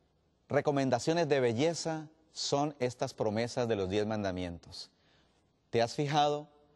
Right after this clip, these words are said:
que el tercer mandamiento está diciendo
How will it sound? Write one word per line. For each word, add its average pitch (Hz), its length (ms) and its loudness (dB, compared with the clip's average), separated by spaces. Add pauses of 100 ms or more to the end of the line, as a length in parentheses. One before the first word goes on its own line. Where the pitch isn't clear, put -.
(1300)
que 139 140 4
el 123 120 2
tercer 135 300 2
mandamiento 165 600 2
está 151 200 0
diciendo 160 680 -2